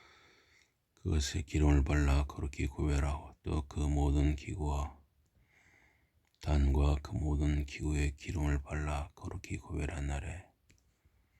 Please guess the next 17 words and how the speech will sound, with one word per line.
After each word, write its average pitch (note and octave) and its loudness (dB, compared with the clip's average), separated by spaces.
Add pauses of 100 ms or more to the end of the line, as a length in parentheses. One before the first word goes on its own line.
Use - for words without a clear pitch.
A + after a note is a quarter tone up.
(540)
이스라엘 D#2+ 2
족장들 - -8
곧 - -10
그들의 D2+ 0
종족의 D2 -4
두령들이요 - -12 (1120)
그 - -4
지파의 D2+ -2
족장으로서 - -10
그 - -16
계수함을 D2+ -2
입은 D2+ -2
자의 D2+ -8
감독된 E2 -8
자들이 - -12 (1200)
예물을 D2 0
드렸으니 - -12